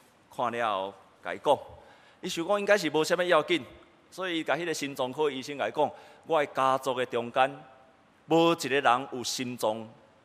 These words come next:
的即个病，而且我的爸爸甲我的妈妈拢活甲真侪岁，所以对我来讲应该无啥物问题，这是小可的问题尔尔。”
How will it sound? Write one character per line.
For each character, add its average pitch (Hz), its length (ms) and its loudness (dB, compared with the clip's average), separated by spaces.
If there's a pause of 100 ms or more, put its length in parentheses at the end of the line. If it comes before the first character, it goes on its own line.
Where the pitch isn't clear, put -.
(360)
的 107 80 -6
即 - 100 -14
个 117 80 -4 (140)
病， 98 220 -2 (580)
而 147 80 0
且 190 180 0
我 190 200 4
的 170 60 4
爸 151 180 -2
爸 160 260 4
甲 165 100 -2
我 156 160 4
的 147 80 2
妈 131 160 2
妈 147 240 2 (200)
拢 175 260 0 (320)
活 143 160 2
甲 156 140 -2
真 139 260 -8
侪 101 160 -2
岁， 95 220 -4 (320)
所 214 180 2
以 196 80 4
对 214 240 -4
我 196 140 6
来 165 120 4
讲 175 200 0
应 180 40 -6
该 175 120 4
无 147 120 2
啥 147 200 2
物 160 40 -4
问 120 160 0
题， 107 300 0
这 180 100 -6
是 139 120 -6
小 160 240 0
可 156 240 2
的 113 100 -6
问 101 100 -8
题 92 140 -2
尔 95 260 -4
尔。” 101 120 -2